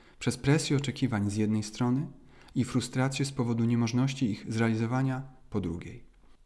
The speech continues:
Dlatego to, co potrzebujemy zrobić, to zająć się sobą. Skoro kiedyś rodzice nie nauczyli nas emocjonalnej samodzielności,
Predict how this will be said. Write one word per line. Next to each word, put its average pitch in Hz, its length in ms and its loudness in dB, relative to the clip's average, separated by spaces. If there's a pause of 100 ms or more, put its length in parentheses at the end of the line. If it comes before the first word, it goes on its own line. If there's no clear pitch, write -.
(180)
Dlatego 147 400 4
to, - 240 -2
co 220 160 0
potrzebujemy 143 600 4
zrobić, 117 640 0
to - 160 -4
zająć 123 320 4
się - 140 -6
sobą. - 440 -4 (580)
Skoro 123 280 0
kiedyś 165 360 0
rodzice 135 380 4
nie 123 100 6
nauczyli 120 380 2
nas 131 240 2 (260)
emocjonalnej 120 680 2
samodzielności, 117 1000 -2